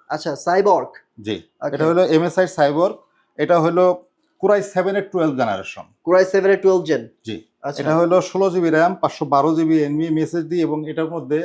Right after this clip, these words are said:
Speaker 2: আরটিএক্স গ্রাফিক্স আছে, ফোর জিরো সিক্স জিরো, আট জিবি ডেডিকেটেড গ্রাফিক্স।
Speaker 1: আচ্ছা।
Speaker 2: এবং এই কিবোর্ডটা কিন্তু আরজিএস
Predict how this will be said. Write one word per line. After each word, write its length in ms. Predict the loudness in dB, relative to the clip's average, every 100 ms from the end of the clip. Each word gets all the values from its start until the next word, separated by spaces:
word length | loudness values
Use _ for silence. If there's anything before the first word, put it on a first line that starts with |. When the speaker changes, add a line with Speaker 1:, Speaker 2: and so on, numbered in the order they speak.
| -2
Speaker 2:
আরটিএক্স 540 | -4 -2 -4 -6 -4
গ্রাফিক্স 420 | 0 0 -2 -6
আছে, 220 | -8 -6 -10 -8
ফোর 220 | -4 -4 -2
জিরো 180 | -4 -4
সিক্স 240 | -6 -8
জিরো, 120 | -6 -4
আট 240 | 0 -2 0
জিবি 180 | 0
ডেডিকেটেড 380 | 0 0 -2 -4
গ্রাফিক্স। 380 | -6 -6 -10 -20 -10
Speaker 1:
আচ্ছা। 360 | -8 -4 -4 -6 -8 _ _ -20 _ _
Speaker 2:
এবং 360 | 0 2 2 0 -10 _ _
এই 140 | -2
কিবোর্ডটা 480 | 0 -2 0 0 0 -2 -4
কিন্তু 460 | 0 4 4 2 -2
আরজিএস 500 | -2 2 2 2